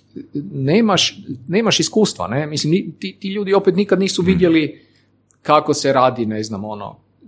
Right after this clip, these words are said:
Speaker 1: kako Silicon Valley funkcionira, kako tvrtke tamo funkcioniraju, ne, i to jedno iskustvo i znanje ne postoji, ne.
Speaker 2: Mhm. Kad smo kod toga, da li si vidio ili da li si možda čak sudjelovao u tako nečem da jednostavno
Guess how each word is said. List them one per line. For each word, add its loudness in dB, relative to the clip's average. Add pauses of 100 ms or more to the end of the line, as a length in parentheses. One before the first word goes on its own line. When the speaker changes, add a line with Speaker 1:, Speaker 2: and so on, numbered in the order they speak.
Speaker 1:
kako -6
Silicon 0
Valley -4
funkcionira, -4
kako -2
tvrtke -2
tamo 0
funkcioniraju, -8
ne, -2
i -4 (500)
to 4
jedno 4
iskustvo 0
i 6
znanje -4
ne 0
postoji, -4 (160)
ne. -8
Speaker 2:
Mhm. -10 (440)
Kad 0
smo -2
kod -6
toga, -4
da -2
li 0 (640)
si -4
vidio 2
ili -10
da -4
li -2
si -10
možda -2
čak -2
sudjelovao 2
u -2
tako -4
nečem 0
da 2
jednostavno 0